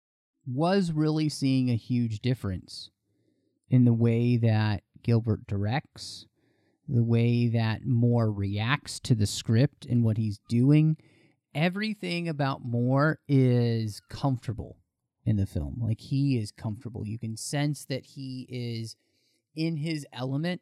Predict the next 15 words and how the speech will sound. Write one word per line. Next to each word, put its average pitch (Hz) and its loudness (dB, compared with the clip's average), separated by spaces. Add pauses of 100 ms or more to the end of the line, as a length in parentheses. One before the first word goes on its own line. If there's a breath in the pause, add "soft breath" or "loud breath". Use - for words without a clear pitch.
and 123 -4
he 127 -4
is 120 -8 (180)
finally 143 -4 (960)
James 127 -6
Bond. 104 -6 (400)
Like, 117 -8
he - -12
is 160 4
James 131 -4
Bond 113 2
at 110 -4
this - -10
moment. 104 -2
He's 147 -6